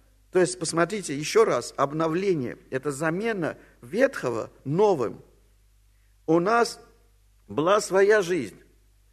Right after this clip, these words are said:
И удивительно, что если изучать, э, богословие апостола Павла, оно как бы в двух словах можно всегда сказать. Мы уже, но еще.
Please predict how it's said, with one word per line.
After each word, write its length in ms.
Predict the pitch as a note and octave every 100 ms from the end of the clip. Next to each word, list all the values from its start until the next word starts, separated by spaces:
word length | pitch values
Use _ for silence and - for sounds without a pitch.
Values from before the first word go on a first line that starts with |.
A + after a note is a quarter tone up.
| _ _ _
И 460 | C#3 D#3+ D#3+ C3 - -
удивительно, 640 | - D#3 G#3+ D4 - G3+ F#3
что 160 | - F#3
если 460 | F3+ C4 B3 F#3
изучать, 640 | F3+ F#3+ F#3+ C4 A#3 C3 - - _ _ _ -
э, 380 | C#3 C#3 C#3
богословие 680 | C3 D#3 D#3 G3+ - B3 G3+
апостола 480 | F3+ A3 G3+ F3 E3
Павла, 600 | - C#4 C#4 E3+ A2+ - - _
оно 320 | D3+ F#3+ B3+
как 260 | G3+ G#3 F3
бы 240 | G#3 F#3+ - -
в 120 | C#3
двух 220 | C#3 A#3 -
словах 440 | G#3 G3+ B3 A3+
можно 340 | G3 G#3 F#3+
всегда 360 | G3+ G3 E3+ G#3+
сказать. 640 | G#3 G3+ F3+ F3 G2 - _ _ _ _ _ _ _ _ _
Мы 160 | E3 A3+
уже, 560 | A3+ A3 G3 E4 F4 - - _ _ _
но 140 | D3
еще. 500 | G3+ D#3+ - A#2+ F2